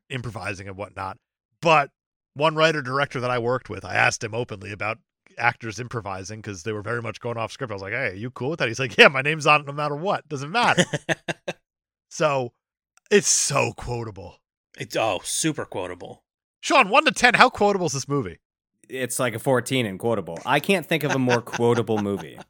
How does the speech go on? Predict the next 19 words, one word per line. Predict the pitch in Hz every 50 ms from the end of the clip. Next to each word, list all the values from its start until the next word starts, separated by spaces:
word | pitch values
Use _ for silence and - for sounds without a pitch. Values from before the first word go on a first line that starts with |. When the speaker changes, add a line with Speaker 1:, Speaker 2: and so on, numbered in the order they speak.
| _ _ _
Speaker 2:
<laughs> | _ _ _ _ -
Speaker 3:
Personally, | - 175 170 156 - - 117 98 85 -
for | - - - 117
me, | 113 113 120 123 135 160 170 165 - _ _ _ _ _ _ _ -
there's | 110 110 120 117 113 120
not | 120 110 110 110 107 107 107
a | 104
more | 104 98 90
quotable | - - 95 87 85 78 78 80
movie. | 76 62 - - - - - - _ _ _ _ _ _ _ -
Speaker 1:
It's | - - -
super | - - 113 - - - 85
up | 87 - -
there | 95 90
for | - - 98
me. | 87 90 90 87 -
Speaker 2:
It's | - - 113
very | 104 101 110 101 95 92 95
high. | 85 - 98 92 90 92 98 92